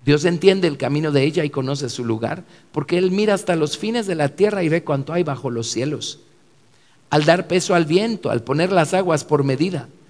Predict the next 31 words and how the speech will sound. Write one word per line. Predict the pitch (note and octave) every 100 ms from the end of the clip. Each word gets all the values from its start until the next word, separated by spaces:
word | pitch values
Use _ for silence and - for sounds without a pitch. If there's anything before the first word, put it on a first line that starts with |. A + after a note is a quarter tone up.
| - -
cuando | E3 E3+ G3
Él | G#3+
dio | G#3+ G3
ley | G3 A#3 A#3
a |
la | G#3+
lluvia | F3 E3 A3 G3+
y |
camino | - D#3+ F#3+ G#3
al | F3
relámpago | E3 F3 F#3 F3 D#3
de | D3
los | C#3 C#3
truenos, | C3+ E3 E3+ - - - -
entonces | E3 D#3+ A#3+ A3+ G3
la | E3+
veía | D3 D#3 E3 C#3
Él | C#3+ D#3
y | C#3+
la | B2
manifestaba. | A#2+ A#2+ A2+ A2 - A2 G#2+ A2+ - _ - -
La | C3+ D3 D3
preparó | D3 C#3+ C#3 G3
y |
la | A#3 E3+
descubrió | D3 D3 D3 B2+ C3
también. | - A#2+ A#2 A2 A2 A2+ _ - -
Y | C#3+
dijo | D3+ C3+ C3
al | C3
hombre | C3+ B2+ A2+